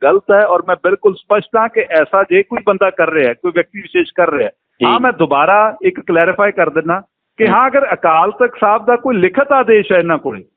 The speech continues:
Speaker 2: ਜੀ।
Speaker 1: ਅਗਰ ਅਕਾਲ ਤਖਤ ਸਾਹਿਬ ਨੇ ਆਦੇਸ਼ ਦਿੱਤਾ ਕਿ ਭਾਈ ਤੁਸੀਂ ਪਰਚੀਆਂ ਛਪਾ ਲਓ, ਤੁਸੀਂ
Speaker 2: ਜੀ।
Speaker 1: ਵੱਖਰੇ ਬੈਂਕ ਖਾਤੇ ਖੋਲ ਲਓ, ਫਿਰ ਉਹ ਆਦੇਸ਼ ਜਨਤਕ ਕਰ ਦੇਣ,
Speaker 2: ਜੀ।
Speaker 1: ਫਿਰ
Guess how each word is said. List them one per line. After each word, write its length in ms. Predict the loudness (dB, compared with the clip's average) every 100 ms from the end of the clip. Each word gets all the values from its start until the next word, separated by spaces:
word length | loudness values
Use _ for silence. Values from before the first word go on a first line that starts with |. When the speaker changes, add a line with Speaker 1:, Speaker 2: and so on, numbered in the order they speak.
| _ 0
Speaker 2:
ਜੀ। 160 | 2
Speaker 1:
ਅਗਰ 180 | 2 0
ਅਕਾਲ 300 | 0 0 0
ਤਖਤ 240 | 0 -2 0
ਸਾਹਿਬ 200 | -2 0
ਨੇ 100 | -2
ਆਦੇਸ਼ 400 | 0 2 0 0
ਦਿੱਤਾ 300 | -4 -2 -2
ਕਿ 140 | -2
ਭਾਈ 240 | -2 -2
ਤੁਸੀਂ 240 | -2 -8 -8
ਪਰਚੀਆਂ 440 | -4 -4 -4 -4 -4
ਛਪਾ 260 | -2 -2
ਲਓ, 240 | 0 -2 -4 _ _ -4
ਤੁਸੀਂ 140 | 0 0
Speaker 2:
ਜੀ। 60 |
Speaker 1:
ਵੱਖਰੇ 360 | 0 -2 0 0
ਬੈਂਕ 340 | 0 -4 -4
ਖਾਤੇ 340 | -4 -2 0 0
ਖੋਲ 240 | 2 2
ਲਓ, 100 | 0
ਫਿਰ 220 | 2 4
ਉਹ 80 | 4
ਆਦੇਸ਼ 340 | 2 2 0
ਜਨਤਕ 280 | 0 -2 -2
ਕਰ 220 | 0 0
ਦੇਣ, 160 | 0 -4
Speaker 2:
ਜੀ। 520 | -4 _ _ -4 0
Speaker 1:
ਫਿਰ 220 | 0 -2